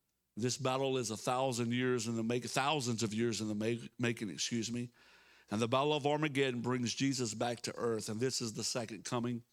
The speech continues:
Going back to that opening text, it says, "The armies of heaven, clothed in fine linen, white and clean, following him on white horses. Now out of his mouth goes a sharp sword,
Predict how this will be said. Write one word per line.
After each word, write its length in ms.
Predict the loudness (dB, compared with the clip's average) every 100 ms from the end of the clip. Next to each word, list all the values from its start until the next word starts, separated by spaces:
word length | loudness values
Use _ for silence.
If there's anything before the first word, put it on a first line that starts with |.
| -20 -20 _ _ _ _
Going 220 | -2 2 2
back 180 | 0 0
to 80 |
that 200 | 0 0 2
opening 320 | 0 2 -2
text, 540 | 0 2 2 -2 -4 -2
it 60 |
says, 240 | 0 0 0
"The 100 | 2
armies 360 | 2 4 2
of 140 | 2 2
heaven, 340 | 2 2 -2
clothed 380 | 0 2 4 2
in 80 | 2
fine 360 | 2 2 2
linen, 300 | 2 2 0
white 280 | 2 2 2
and 120 | 0
clean, 340 | -2 0 0 0
following 560 | 0 0 2 0 0
him 340 | 2 2 0 -4 -16 -20 -6
on 240 | 0 2 4
white 260 | 4 2
horses. 540 | 2 2 2 0 0 0
Now 180 | 0 0
out 220 | 2 2
of 120 | 2
his 220 | 0 2
mouth 320 | 2 2 2
goes 220 | 0 0 0
a 80 |
sharp 400 | 0 2 0 0
sword, 560 | 0 2 2 2 0 -4